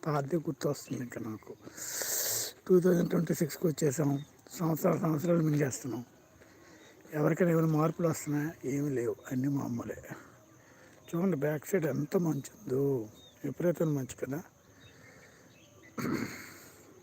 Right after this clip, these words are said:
చాలా ఎక్కువ విపరీతమైన మంచు, అస్సలేం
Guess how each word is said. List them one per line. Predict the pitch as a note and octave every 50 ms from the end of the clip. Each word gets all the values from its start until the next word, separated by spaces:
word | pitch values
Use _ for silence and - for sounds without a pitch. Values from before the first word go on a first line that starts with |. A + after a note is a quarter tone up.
| - - - - - - - - - - - - - - - - - - - - - - - - - - - - - - - - - - - - - - - - - - - - - - - - - - - - - - - - - - - - - - - - - _ - - - - - - - _ _ - - - - - - -
చాలా | D3+ D#3 D#3 E3 F3 E3 C#3+
ఎక్కువ | - - D#3 D3 C3+ C3 D3+ - - -
విపరీతమైన | C#3 B2+ - - D3 D3+ C#3 - D3 C#3+ C3+ C3 B2
మంచు, | B2 A#2+ A2+ - - - - - - - - - - - - - - - - - - - - - - - - - - - - - - - - - - - - - - - - - - - - - - - - - - - - - - - - - - - - - - - - - - - - - C#3+
అస్సలేం | C#3 - - - - F3 E3 E3+ E3